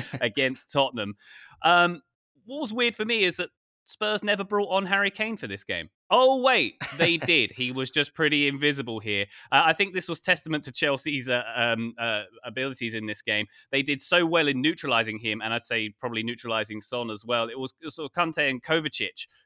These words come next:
Speaker 2: who sort of looked after it. They screened the back line. They seemed to just keep Kane out of this game, and probably Son too. And they, that, that was,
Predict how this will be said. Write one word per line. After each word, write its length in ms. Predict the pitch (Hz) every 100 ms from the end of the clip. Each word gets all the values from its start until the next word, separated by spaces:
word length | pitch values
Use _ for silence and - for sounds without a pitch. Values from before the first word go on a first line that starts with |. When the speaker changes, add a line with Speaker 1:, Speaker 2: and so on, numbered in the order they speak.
| -
Speaker 2:
who 80 |
sort 180 | 123 135
of 60 | 120
looked 260 | 135 123
after 300 | 131 123 -
it. 80 | 117
They 80 | 120
screened 400 | 113 - 147 135
the 60 | 123
back 220 | 123 120
line. 340 | 127 120 117 117 _ _ -
They 260 | 143 143 156
seemed 320 | - 185 180
to 140 | 175
just 320 | 143 170 - -
keep 400 | - - 233 202 _ -
Kane 480 | - 175 143 135 135 _ _ -
out 300 | 147 143 -
of 140 | 127
this 180 | 135 -
game, 300 | 151 135 104
and 120 | 101
probably 280 | - 131 123
Son 260 | - 127
too. 220 | 117 156 131
And 160 | 113
they, 100 | 117 123
that, 220 | 139 135 139 131
that 160 | 151 160
was, 240 | 147 135